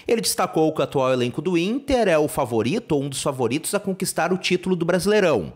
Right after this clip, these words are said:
que o elenco está muito bem e muito bem comandado pelo técnico Eduardo Cudê. Mas a polêmica foi a seguinte:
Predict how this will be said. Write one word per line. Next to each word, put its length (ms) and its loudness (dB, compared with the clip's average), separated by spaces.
que 100 -2
o 60 2
elenco 320 0
está 200 -2
muito 320 -2
bem 380 -2
e 60 -2
muito 500 0
bem 320 -2
comandado 840 0
pelo 220 -2
técnico 520 -2
Eduardo 340 -2
Cudê. 400 0
Mas 160 0
a 60 2
polêmica 540 0
foi 160 0
a 20 0
seguinte: 640 -4